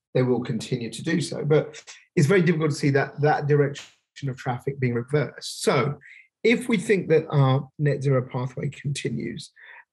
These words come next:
and businesses will be encouraged more to do things around energy saving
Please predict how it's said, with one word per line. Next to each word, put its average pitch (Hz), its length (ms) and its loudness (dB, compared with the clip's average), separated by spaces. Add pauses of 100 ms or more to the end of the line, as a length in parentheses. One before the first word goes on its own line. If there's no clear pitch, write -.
and 135 300 4
businesses 131 440 0
will 123 160 -2
be 123 140 0
encouraged 120 440 -2
more 123 460 0
to - 120 -12
do 127 340 -4 (400)
things 123 220 2
around 117 340 0
energy 123 320 0
saving - 680 -8